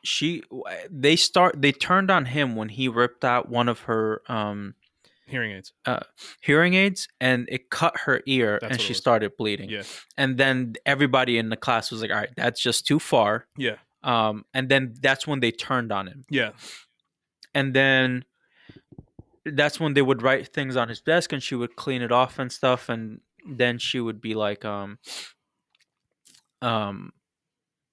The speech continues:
Speaker 1: she would, she would clean it off, and that's when they had the fight. Also, there was, like, uh, after she left, they, uh, <clears throat> the teachers came in, and they were like, "She left. She was being bullied.
Speaker 2: That's
Speaker 1: Does
Speaker 2: right.
Speaker 1: anybody know
Speaker 2: That's right.
Speaker 1: anything?"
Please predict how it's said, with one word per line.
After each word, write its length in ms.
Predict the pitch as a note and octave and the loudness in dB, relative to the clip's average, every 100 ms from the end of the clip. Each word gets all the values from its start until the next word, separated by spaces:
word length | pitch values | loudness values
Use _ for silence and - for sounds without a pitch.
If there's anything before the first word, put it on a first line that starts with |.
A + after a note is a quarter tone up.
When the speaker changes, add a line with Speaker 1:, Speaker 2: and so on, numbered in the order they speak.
| _ _ _ _ _ - | _ _ _ _ _ -2
Speaker 1:
she 180 | - C3+ | 0 2
would, 300 | B2+ A#2+ - | 2 0 -4
she 100 | B2+ | -2
would 100 | - | 0
clean 220 | C#3 B2 | 2 4
it 20 | |
off, 200 | B2 A#2+ | 4 4
and 140 | B2+ A2+ | 0 2
that's 240 | A#2 - | 2 2
when 100 | B2+ | 0
they 80 | A2+ | 0
had 200 | - A2 | 0 -4
the 60 | |
fight. 260 | A2 B2+ B2+ | 0 0 0
Also, 380 | - D3 - D#3 | 2 0 2 2
there 180 | C3 B2+ | 2 2
was, 260 | B2 A#2 C3 | 2 0 2
like, 240 | A#2 - | 2 0
uh, 340 | G#2+ A#2 A#2 A2+ - | -2 0 0 -2 -2
after 340 | D3 - D#3 | -2 0 0
she 220 | C#3 - | 0 -2
left, 600 | A#2+ B2+ A#2+ A2+ - - _ - - _ _ - | 0 4 4 4 -6 -20 _ -20 -20 _ _ -6
they, 320 | B2+ A#2 A#2 - B2+ | 2 2 2 -2 -2
uh, 320 | A#2+ G#2+ G#2+ - | 0 0 -4 -8
<clears throat> 100 | - | -2
the 360 | - G#3 D#3+ C3 | 2 4 2 0
teachers 360 | E3 C#3+ C#3+ - | 2 4 2 0
came 260 | B2+ A#2 | -2 -2
in, 240 | A2+ A2 A2 | -2 -2 -4
and 240 | G#2+ G#2+ _ - | -8 -12 _ -2
they 120 | A#2 | 0
were 80 | A2 | 2
like, 200 | A2 - | 0 -4
"She 160 | C3 | -2
left. 340 | A#2 C3+ C3+ - | 2 2 0 -4
She 140 | - | -4
was 100 | A2+ | -4
being 300 | A#2+ A2 G#2+ | -4 -6 -2
bullied. 320 | A#2 A#2+ A#2 | 0 2 0
Speaker 2:
That's 80 | A#2 | -2
Speaker 1:
Does 80 | A2 | -2
Speaker 2:
right. 80 | G#2+ | -2
Speaker 1:
anybody 280 | F#2+ G#2+ G#2+ | -2 -2 -2
know 60 | |
Speaker 2:
That's 100 | A#2 | 0
right. 40 | A#2+ | 0
Speaker 1:
anything?" 440 | A#2 - A#2+ A#2+ | -2 0 0 -2